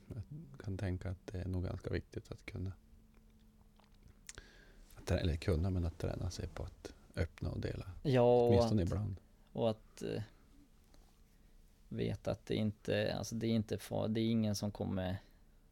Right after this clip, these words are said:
Speaker 2: döma en för, liksom, vad man tänker och gör.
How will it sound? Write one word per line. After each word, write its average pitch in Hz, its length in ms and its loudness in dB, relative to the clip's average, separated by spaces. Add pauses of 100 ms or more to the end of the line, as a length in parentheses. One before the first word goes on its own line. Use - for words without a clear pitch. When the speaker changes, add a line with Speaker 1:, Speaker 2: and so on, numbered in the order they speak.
(880)
Speaker 2:
döma 104 540 2
en 90 180 -2
för, 50 500 0
liksom, 98 500 -6 (1400)
vad 110 220 -4
man 98 260 -2
tänker 101 460 -4
och 50 120 0
gör. 50 500 -2